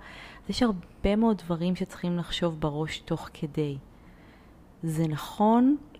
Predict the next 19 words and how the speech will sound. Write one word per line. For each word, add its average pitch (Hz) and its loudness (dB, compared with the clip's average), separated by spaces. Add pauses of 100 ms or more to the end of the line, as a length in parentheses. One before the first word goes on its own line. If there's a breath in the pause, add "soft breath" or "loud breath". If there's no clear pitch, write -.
(760)
שבראיון 156 0
פסיכיאטרי 185 -2
בהרבה 160 0
מובנים 165 0
זה 175 2
מרגיש 147 -4 (460)
מאוד 170 0
מאוד 170 2 (1000 loud breath)
רפואי, 226 -2
ו-, 151 -6 (380)
וזה 147 -6
יכול 156 -6
להרגיש 156 -6
מרוחק, 170 -2 (140)
אבל 156 -2
אנחנו 156 -4
צריכות... - -4 (680 loud breath)
להשתמש 165 -2
בזה. - -6